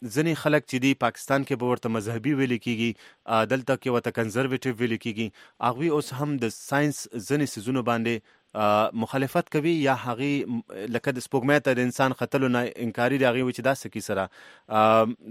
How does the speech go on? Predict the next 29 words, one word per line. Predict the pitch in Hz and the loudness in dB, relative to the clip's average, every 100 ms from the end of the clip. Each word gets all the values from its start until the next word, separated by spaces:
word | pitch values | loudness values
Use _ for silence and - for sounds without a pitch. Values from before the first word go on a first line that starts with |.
| 120 | 2
دغه | 143 127 | 4 4
شان | 131 123 127 - | 2 2 -2 0
کلایمټ | 139 135 127 - | 2 2 0 0
چینج | 143 131 | 2 2
چې | - 120 | -2 0
دی | 120 | 4
یا | 117 | 4
نړیوال | 113 110 113 117 110 | 2 -2 2 2 0
تودوخه | 110 123 123 | -2 0 -2
چې | - 110 | -6 -2
ده، | 110 104 - - - | -2 -2 -16 -20 -2
هغه | 113 131 | 2 4
وایي | 135 127 | 2 0
چې | 123 | 4
دا | 131 131 | 6 6
هسې | - 120 107 | 2 0 0
عبث | 107 120 - | 0 -2 -2
یې | 120 117 | -4 -4
یو | 104 | -4
کیسه | 110 - 117 | -6 -2 -2
ده، | 95 | 0
ډرامه | 104 104 110 | -2 -2 -2
جوړه | 104 98 92 | -4 -6 -6
کړې | 101 98 | -8 -4
ده. | 95 - - | -6 -8 -4
څه | - 139 | 0 2
به | 98 | 2
وایې | 95 | 0
پې؟ | 92 | -4